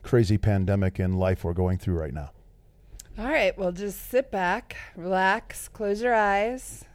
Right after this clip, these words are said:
Speaker 2: and start to take some deep, slow breaths. And as you breathe in,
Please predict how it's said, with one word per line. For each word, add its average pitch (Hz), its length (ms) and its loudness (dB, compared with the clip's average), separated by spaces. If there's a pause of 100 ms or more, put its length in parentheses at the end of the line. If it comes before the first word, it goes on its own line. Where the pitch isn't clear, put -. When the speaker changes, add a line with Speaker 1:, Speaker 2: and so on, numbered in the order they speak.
(120)
Speaker 2:
and 202 180 -12
start 214 300 0
to 214 80 -12
take 214 280 -4
some 180 260 -6
deep, 208 540 -6
slow 180 460 -4
breaths. 156 600 -10 (1300)
And 190 100 -6
as 196 160 -4
you 202 60 -6
breathe 185 360 -4
in, 196 520 -2